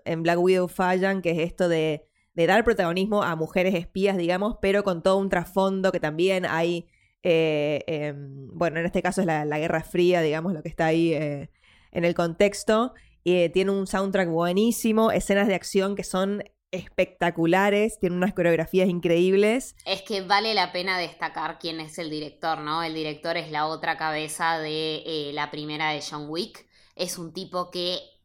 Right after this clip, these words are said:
Speaker 2: hizo, pe-, o sea, durante toda su vida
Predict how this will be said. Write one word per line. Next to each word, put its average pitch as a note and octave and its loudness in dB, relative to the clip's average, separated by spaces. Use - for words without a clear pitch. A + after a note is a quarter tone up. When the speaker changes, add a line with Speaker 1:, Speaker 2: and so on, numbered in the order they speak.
Speaker 2:
hizo, F#3 -4
pe-, D#3 -8
o F3 -8
sea, E3 -8
durante F3+ -4
toda G#3 -2
su G3+ -8
vida G3 0